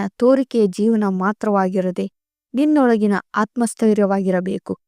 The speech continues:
ಈ ಮಾತುಗಳು ನಿಮಗೆ ಸ್ಫೂರ್ತಿ ನೀಡಿದ್ದರೆ, ನಿಮ್ಮ ಜೀವನದಲ್ಲಿ ಯಶಸ್ಸಿನ ಅರ್ಥ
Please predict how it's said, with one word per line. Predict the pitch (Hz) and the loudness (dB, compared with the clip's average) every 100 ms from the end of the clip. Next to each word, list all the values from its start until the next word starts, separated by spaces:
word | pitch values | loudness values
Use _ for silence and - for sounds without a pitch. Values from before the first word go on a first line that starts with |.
| _ _ _ _ - | _ _ _ _ -6
ಈ | 285 | -2
ಮಾತುಗಳು | 294 247 233 208 202 202 | 0 0 0 2 2 2
ನಿಮಗೆ | 190 190 196 | 0 -2 -4
ಸ್ಫೂರ್ತಿ | - - 240 202 226 | -8 -2 -2 0 0
ನೀಡಿದ್ದರೆ, | 202 190 175 185 185 - _ _ _ - | 0 -2 -2 -4 -4 -10 _ _ _ -4
ನಿಮ್ಮ | 320 320 | 0 2
ಜೀವನದಲ್ಲಿ | 262 226 233 220 202 202 196 - - | 0 2 2 2 0 0 -2 -4 -4
ಯಶಸ್ಸಿನ | 220 285 - 277 233 | -2 -4 -4 -2 -2
ಅರ್ಥ | 208 - - | -4 -6 -8